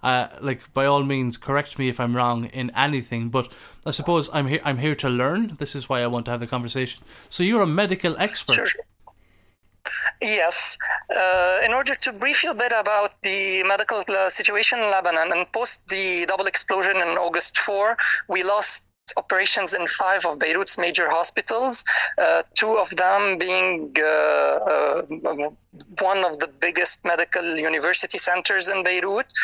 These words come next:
Speaker 2: and, uh, even, uh, the, uh, even the, uh, American University of Beirut Medical Center that is a bit farther than the explosion site got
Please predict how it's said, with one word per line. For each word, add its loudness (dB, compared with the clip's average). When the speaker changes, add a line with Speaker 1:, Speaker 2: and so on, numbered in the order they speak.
Speaker 2:
and, 0
uh, -2
even, 0
uh, 2
the, 0
uh, 0
even -2
the, -2
uh, 0
American 0
University 0
of -8
Beirut -4
Medical -2
Center 0
that -6
is 0
a -4
bit -6
farther 0
than 0
the 0
explosion 0
site 2
got 0